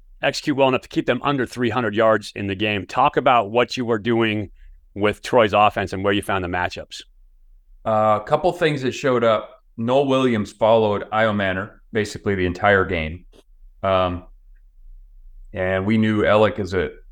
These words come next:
Speaker 2: as a player is very talented. He's a big body. We knew the quarterback is a, a challenge because he can run and throw, and he's tough to tackle. We had a hard time tackling him a few times. Um,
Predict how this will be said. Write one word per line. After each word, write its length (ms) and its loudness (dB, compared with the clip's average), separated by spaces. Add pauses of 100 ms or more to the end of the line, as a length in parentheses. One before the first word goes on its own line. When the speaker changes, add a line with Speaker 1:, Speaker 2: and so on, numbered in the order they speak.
(140)
Speaker 2:
as 160 -4
a 60 -4
player 320 2
is 60 -4
very 260 2
talented. 420 0
He's 80 -6
a 40 -8
big 240 -6
body. 580 2 (640)
We 100 2
knew 140 4
the 80 2
quarterback 580 2 (440)
is 260 -6
a, 520 2
a 100 -10
challenge 540 2
because 280 -6
he 80 -6
can 180 -4
run 460 0
and 260 -2
throw, 360 2
and 80 -2
he's 160 -6
tough 260 0
to 80 -8
tackle. 500 -2
We 140 -4
had 100 2
a 80 2
hard 180 -2
time 200 -2
tackling 380 0
him 100 -2
a 80 -10
few 160 -4
times. 480 0 (800)
Um, 560 2